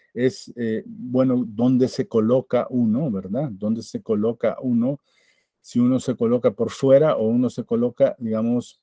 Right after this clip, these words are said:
parte de, eh, como parte del, del, de, digamos, de un,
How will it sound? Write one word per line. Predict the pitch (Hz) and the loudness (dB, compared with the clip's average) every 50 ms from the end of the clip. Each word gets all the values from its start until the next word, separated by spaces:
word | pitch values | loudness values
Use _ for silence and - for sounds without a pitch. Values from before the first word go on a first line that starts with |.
| _ _ | _ _
parte | - 120 113 107 _ - - 120 107 | -2 -2 -2 -2 _ -6 -4 -4 -2
de, | 98 107 107 107 110 | -2 -2 -2 -2 -4
eh, | - - - 110 98 | -6 -10 -14 -14 -12
como | - 104 98 95 92 | -8 -6 -6 -6 -4
parte | - 101 98 98 _ - 107 101 | -6 -6 -6 -6 _ -8 -8 -6
del, | 92 95 92 95 98 87 - _ | -6 -6 -8 -8 -10 -12 -14 _
del, | - 90 87 87 87 87 _ _ _ _ _ _ _ _ _ _ _ _ _ | -12 -12 -12 -12 -14 -16 _ _ _ _ _ _ _ _ _ _ _ _ _
de, | - 117 101 110 104 104 101 98 98 98 101 - - | -14 -8 -4 -2 -2 0 0 -2 -2 -4 -4 -8 -10
digamos, | 104 104 101 98 101 107 120 123 113 101 - - - | -8 -6 -4 -2 0 0 2 0 0 -2 -6 -12 -16
de | - 113 104 104 101 98 | -16 -12 -8 -4 -4 -2
un, | 101 104 117 120 117 117 - | -2 -2 0 0 0 0 -2